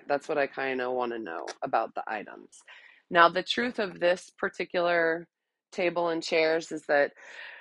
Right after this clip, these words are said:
uh, it's, it's still serving a purpose. And I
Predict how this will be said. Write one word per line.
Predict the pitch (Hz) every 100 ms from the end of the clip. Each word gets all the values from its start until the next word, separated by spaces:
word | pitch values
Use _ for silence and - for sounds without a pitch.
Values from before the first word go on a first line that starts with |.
| - _ _
uh, | 170 175 170 160 160 165 170 - - - - _
it's, | 190 214 - - _
it's | 185 196 -
still | - 196 185
serving | 180 156 156 147
a | 139
purpose. | - 110 - - - - _ _ _ _ _ _
And | 175 175 175
I | 175 180